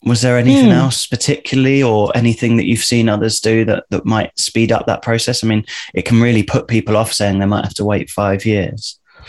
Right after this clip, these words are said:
Speaker 2: Yes, absolutely. It is a long time. And I know people who've had to wait even longer than that. Um, but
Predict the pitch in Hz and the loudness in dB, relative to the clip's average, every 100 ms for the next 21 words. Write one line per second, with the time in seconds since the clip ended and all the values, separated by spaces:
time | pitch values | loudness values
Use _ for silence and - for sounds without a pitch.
0 | - - 196 170 - 170 - 185 180 175 | -16 0 4 4 2 -2 0 2 2 2
1 | 165 160 175 175 170 170 - 170 175 185 | 2 2 2 0 0 -2 0 2 6 6
2 | 185 175 170 175 175 - 185 196 175 180 | 6 4 4 6 4 4 2 4 2 2
3 | 180 - 180 170 185 175 175 170 165 175 | -2 0 2 4 4 4 2 2 0 0
4 | 165 160 185 170 165 - - - - 185 | -2 0 4 2 0 -8 -20 -20 -4 2
5 | 165 165 165 165 - - - 208 190 - | 4 6 6 6 2 -4 0 2 2 -2